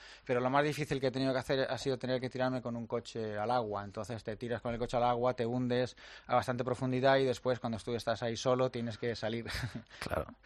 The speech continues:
Speaker 2: ¿Y, y alguna vez has tenido la sensación de que estaba fallando algo? ¿Que te habías puesto realmente en peligro?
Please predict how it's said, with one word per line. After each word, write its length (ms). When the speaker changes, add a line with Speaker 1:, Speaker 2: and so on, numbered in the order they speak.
Speaker 2:
¿Y, 200
y 80
alguna 300
vez 380
has 120
tenido 280
la 80
sensación 460
de 80
que 100
estaba 360
fallando 480
algo? 340
¿Que 120
te 80
habías 220
puesto 280
realmente 540
en 100
peligro? 460